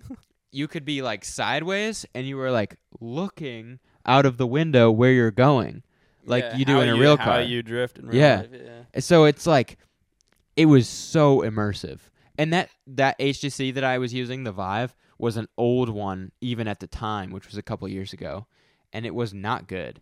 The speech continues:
Speaker 2: It would give you a headache after a while 'cause, like, you could see the pixels and stuff.
Speaker 1: Yeah.
Speaker 2: But it was the most immersive experience I've ever had
Speaker 1: Yeah, I
Speaker 2: with
Speaker 1: hope,
Speaker 2: a game.
Speaker 1: like,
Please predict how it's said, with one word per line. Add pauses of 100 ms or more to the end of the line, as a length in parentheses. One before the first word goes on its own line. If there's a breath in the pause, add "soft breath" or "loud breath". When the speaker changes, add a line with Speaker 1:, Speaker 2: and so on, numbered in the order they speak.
(200)
Speaker 2:
It
would
give
you
a
headache
after
a
while
'cause,
like,
you
could
see
the
pixels
and
stuff.
Speaker 1:
Yeah.
Speaker 2:
But
it
was (140)
the
most
immersive
experience
I've (120)
ever (540)
had (540)
Speaker 1:
Yeah,
I
Speaker 2:
with
Speaker 1:
hope,
Speaker 2:
a
game.
Speaker 1:
like,